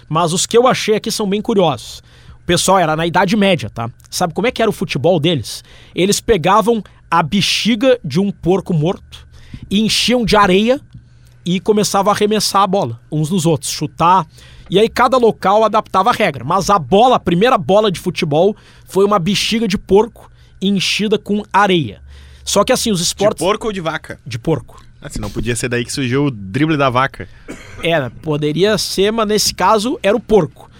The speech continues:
Speaker 1: Mas o drible da vaca aconteceu por outro motivo, que eu acho que é porque o cara fica com, com, feito uma vaca, a vaca tentando virar pra trás quando o cara toma o drible, é, deve ser por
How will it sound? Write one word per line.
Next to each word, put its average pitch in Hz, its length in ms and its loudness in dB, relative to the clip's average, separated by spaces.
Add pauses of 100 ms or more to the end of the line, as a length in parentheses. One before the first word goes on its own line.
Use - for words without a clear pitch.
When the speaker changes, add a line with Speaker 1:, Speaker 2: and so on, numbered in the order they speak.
(280)
Speaker 1:
Mas 156 440 0
o 165 40 -2
drible 175 240 -2
da 180 140 2
vaca 185 720 -2 (500)
aconteceu 160 640 -4
por 185 180 0
outro 196 160 -2
motivo, 160 280 -6
que - 60 -6
eu 147 80 -2
acho 160 220 -4
que - 60 -8
é 165 40 -6
porque - 140 -10
o 170 80 -2
cara 175 220 -2
fica 175 160 -8
com, 165 200 -8
com, 151 200 -12 (120)
feito 170 460 -4 (320)
uma 160 260 2
vaca, 151 360 0
a - 20 -4
vaca 151 540 -2 (280)
tentando 170 440 -4
virar 160 240 0
pra 170 200 -2
trás 156 300 -2
quando 156 160 -6
o 131 40 -6
cara 151 200 -4
toma 147 220 -4
o 147 40 -4
drible, 170 440 -2
é, 160 220 -4
deve 160 220 -6
ser 180 120 -4
por - 60 -12